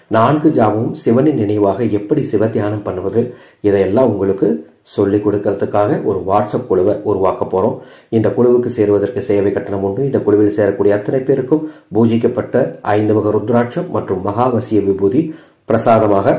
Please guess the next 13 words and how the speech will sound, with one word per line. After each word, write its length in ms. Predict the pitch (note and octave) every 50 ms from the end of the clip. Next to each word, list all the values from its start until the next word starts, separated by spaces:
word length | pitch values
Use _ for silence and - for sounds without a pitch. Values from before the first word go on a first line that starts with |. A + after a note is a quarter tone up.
| - -
அளிக்கப்படும். 600 | G#2 G2 G2 F#2+ - G2+ - - G2 A2 A#2+ A#2+ - - - _ _ _ _ _
இந்த 160 | - A#2+ G#2+ G2+
குழுவில் 360 | - - B2 B2 A#2 A2+ G#2
சேர 160 | - G#2+ G#2+ G#2
விருப்பப்படுறவங்க 680 | G2+ G#2 G#2+ - - A2+ - A#2 G#2+ A2 A2+ A2+ A#2 A2
என்னுடைய 280 | - - A2+ G2+ G2 F#2+
WhatsApp 300 | G#2 G#2 - - A2 -
number 220 | - F#2 G2 G2 -
தொண்ணூத்தி 380 | A#2 A2 A2+ B2 B2 - - A#2
ஒன்பது 340 | G2+ A2 A2+ A#2 A#2 A#2+ B2+ C3
நாற்பத்தி 420 | G#2+ G2+ G#2 G#2 - G#2+ - -
ரெண்டு 160 | G2+ G2 G2+ F#2
ஒன்பது 320 | G2 G2 G2 G2 G2+ -